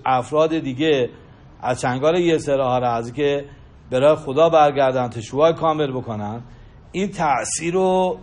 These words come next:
داره، خیلی تأثیرش <clears throat> بیشتر از سعی و تلاش مادی است.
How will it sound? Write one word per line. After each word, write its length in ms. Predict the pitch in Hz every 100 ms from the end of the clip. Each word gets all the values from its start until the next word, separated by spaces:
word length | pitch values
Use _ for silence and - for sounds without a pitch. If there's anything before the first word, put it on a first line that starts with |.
| - 143
داره، 480 | 180 160 127 117 -
خیلی 260 | 151 175
تأثیرش 640 | 165 147 135 143 160 175 - - - - - - - -
<clears throat> 340 | - - 131
بیشتر 360 | 139 - 170 180
از 140 | 156
سعی 280 | 151 139 135
و 40 |
تلاش 360 | 127 131 135 139
مادی 420 | 131 127 113 117
است. 300 | 104 98